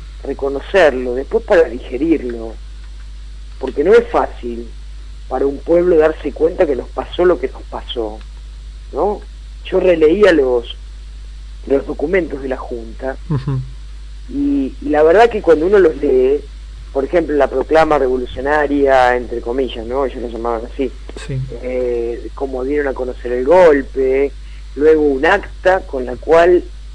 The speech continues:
Speaker 1: un acta firmada en el comando del ejército frente a un escribano público, los tres integrantes de la Junta,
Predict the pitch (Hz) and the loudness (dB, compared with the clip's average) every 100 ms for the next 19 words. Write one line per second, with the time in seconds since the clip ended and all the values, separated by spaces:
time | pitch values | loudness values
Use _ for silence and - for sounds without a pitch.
0 | - - - - 170 233 - - 180 - | -16 -14 -14 -4 0 0 0 0 0 -2
1 | 127 160 143 127 120 123 135 - 151 220 | -6 0 0 2 0 -2 -4 -2 -2 -2
2 | 226 180 139 135 - 202 - - 180 180 | 2 4 4 2 -4 -4 -4 -10 -6 -6
3 | - 139 123 139 175 156 156 156 117 160 | -6 -10 -10 -10 -6 -4 -2 -2 -2 -4
4 | 180 185 - 180 - - - - - - | -4 -6 -6 -6 -6 -14 -16 -14 -14 -16
5 | - - - - 127 123 156 165 160 - | -16 -16 -16 -8 -8 -6 0 2 2 -2
6 | 131 131 147 160 151 123 - 170 196 - | -6 -2 -2 -2 -4 -6 -6 -4 -4 -6
7 | 196 | -8